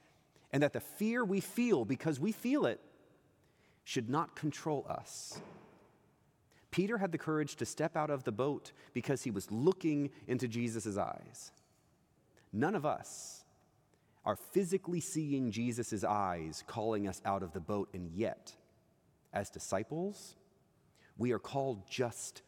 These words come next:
the same. Where we gain our courage, our clarity, and our conviction is right here.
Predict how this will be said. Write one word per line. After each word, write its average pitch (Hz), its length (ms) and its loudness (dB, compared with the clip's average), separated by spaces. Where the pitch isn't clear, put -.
the 101 80 -2
same. 85 560 -6
Where 110 220 4
we 123 320 2
gain 107 320 2
our 123 160 0
courage, 180 760 -2
our 98 180 4
clarity, 151 760 0
and 117 100 0
our 104 120 0
conviction 151 1000 -2
is - 140 -8
right 92 220 -2
here. - 240 -10